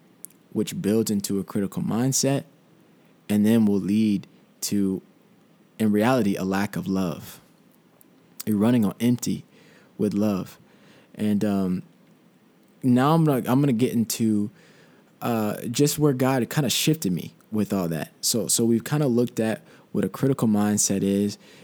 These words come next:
and, and some of the negative factors that a critical mindset can come with. But this is what God showed me,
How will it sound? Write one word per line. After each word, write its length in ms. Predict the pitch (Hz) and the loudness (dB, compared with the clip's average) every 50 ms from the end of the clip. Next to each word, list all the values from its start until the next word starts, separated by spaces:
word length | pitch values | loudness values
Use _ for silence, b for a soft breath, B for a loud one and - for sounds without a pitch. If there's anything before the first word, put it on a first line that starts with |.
| B B _ | B B _
and, 380 | - 107 101 98 95 95 92 - | -4 -2 0 0 0 0 -2 -2
and 160 | 98 107 101 | -4 -2 -2
some 200 | - - 120 131 | 0 0 2 2
of 100 | 123 110 | 2 2
the 140 | 104 101 95 | 2 0 0
negative 400 | 95 98 107 101 107 104 98 - | 2 0 0 0 0 -2 -2 -4
factors 480 | - - 107 101 107 - - 101 98 | -4 -4 -4 -4 -4 -4 -4 -4 -2
that 120 | - 101 95 | -2 -4 -6
a 60 | - | -6
critical 380 | - - 110 104 98 - - 90 | -6 -4 -4 -6 -4 -6 -6 -4
mindset 560 | 95 101 107 107 104 101 - 101 98 98 - | -2 -2 -2 -2 -2 -2 -2 -2 -4 -6 -8
can 160 | - 104 101 | -10 -10 -10
come 340 | 101 - - 107 107 107 101 | -8 -6 -4 -2 0 0 0
with. 320 | 98 101 95 107 - - B B B B B B B B B | 0 -2 -2 -4 -6 -8 B B B B B B B B B
But 320 | - 120 110 107 104 95 - _ _ _ _ _ _ - | -6 -2 -2 0 0 -2 -6 _ _ _ _ _ _ -6
this 300 | - 123 143 160 160 - | -2 0 0 2 2 0
is 120 | 190 165 | 0 2
what 200 | 160 147 123 110 | 2 0 0 0
God 280 | 120 117 117 113 113 - | 0 0 0 0 -2 -2
showed 360 | - - - 113 117 123 117 | -4 -4 -2 0 2 2 2
me, 260 | 101 98 95 92 95 | 2 2 2 0 -4